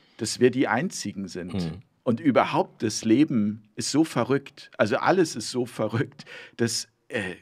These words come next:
Speaker 1: d-, d-, d-, das gibt's nicht, dass wir in diesen unendlichen Weiten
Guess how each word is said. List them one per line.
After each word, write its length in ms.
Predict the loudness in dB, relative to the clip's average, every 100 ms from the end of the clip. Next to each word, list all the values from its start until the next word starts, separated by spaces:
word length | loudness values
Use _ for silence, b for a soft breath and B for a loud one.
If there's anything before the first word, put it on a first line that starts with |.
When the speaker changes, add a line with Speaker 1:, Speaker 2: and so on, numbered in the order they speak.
| -20 _ -20 -20 -18
Speaker 1:
d-, 60 | -18 -8
d-, 120 | -6 -4
d-, 160 | -4
das 280 | -2 -2 0
gibt's 380 | -2 -2 -4 -4
nicht, 340 | -2 -4 -10 b b b _
dass 240 | 0 2
wir 140 | 2 2
in 100 | 0
diesen 300 | -4 -6 -6 2
unendlichen 1000 | 4 2 0 0 0 -4 -8 -6 -4 -2
Weiten 600 | -2 -2 -2 -2 -2